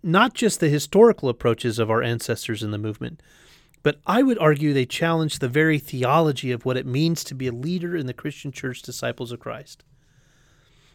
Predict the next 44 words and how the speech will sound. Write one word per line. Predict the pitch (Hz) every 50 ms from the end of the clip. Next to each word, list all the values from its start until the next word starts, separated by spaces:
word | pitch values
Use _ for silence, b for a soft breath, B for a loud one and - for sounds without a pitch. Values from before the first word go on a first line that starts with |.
| _
We | - 180 208
in | 233 220
the | 202
Christian | - - 196 180 - - 160
Church, | - - 165 160 147 -
Disciples | - - 123 - 151 139 135 - 135 120 -
of | 123
Christ, | - - 131 123 117 -
say | - - 131
that | 127 131
we | 135 143
believe | 143 139 131 135 147 147 139 131
that | 127 123 -
the | - -
true | - - - - 233 262 277 - - _ _
growth | - - 147 135 120 113 117 120 - - _ b b b b b b b b b b
comes | - - 190 190 190 180
from | - - 160 139
a | 135
laity-led | 127 131 151 170 175 170 170 - 165 156 147 135 135 131 -
church. | - - 139 127 - - - - - - - - _ _ _ _ b b b b b b b b b b b b b b b - - - -
Alexander | 160 170 175 160 135 151 156 151 139
Campbell | - - 170 170 160 143 127 127 143 - _ _ _ _ _ _ _ _ _ - - - _ _ _ _ _ - -
would | 175 180
have | 170
agreed | 143 - 220 254 240
with | 196 135 -
this | 123 -
statement, | - - 117 120 120 117 - -
only | - 165 175 185 185
taking | 180 - 175 160 - 165 156
exception | 143 135 - - - 196 202 - - - 131
with | 120 120 -
it | 131 -
by | - 123 120 123
adding | 135 139 139 139 131 123
that | 123 123
the | - 120
laity | 117 123 151 156 156 151 139 131
must | 127 127 127 -
be, | - 135 131 135
have | 135 131 127 127 127 127
a | 123 120
solid | - - - 170 165 175 170 170 165 160